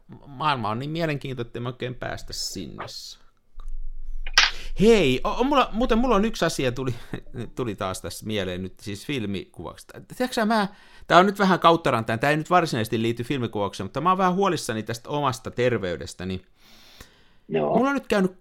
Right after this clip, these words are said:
Speaker 1: kolme kertaa sellainen juttu, mikä, mikä on mun mielestä ihan kummallinen. Tota, ja se käy mulla tuo pimiössä.
Speaker 2: Joo.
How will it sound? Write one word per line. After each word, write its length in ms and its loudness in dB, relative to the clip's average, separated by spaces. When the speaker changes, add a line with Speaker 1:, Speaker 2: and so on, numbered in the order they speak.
Speaker 1:
kolme 400 4
kertaa 680 0
sellainen 600 0
juttu, 400 -4
mikä, 420 -4
mikä 300 -6
on 60 -4
mun 180 -4
mielestä 280 -6
ihan 200 0
kummallinen. 800 -6
Tota, 460 -2
ja 100 -4
se 100 -2
käy 180 6
mulla 200 4
tuo 160 0
pimiössä. 920 -4
Speaker 2:
Joo. 340 4